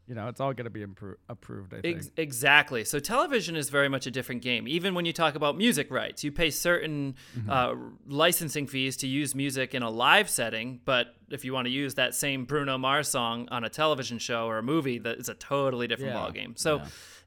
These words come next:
Speaker 2: there are a lot of reasons why a lot of times there's sort of a, a protocol to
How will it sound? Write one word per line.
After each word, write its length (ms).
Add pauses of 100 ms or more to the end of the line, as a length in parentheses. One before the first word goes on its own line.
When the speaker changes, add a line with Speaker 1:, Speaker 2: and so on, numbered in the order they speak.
(140)
Speaker 2:
there 160
are 20
a 60
lot 180
of 100
reasons 380
why 160
a 100
lot 180
of 80
times 320
there's 300
sort 220
of 140
a, 180
a 80
protocol 600
to 520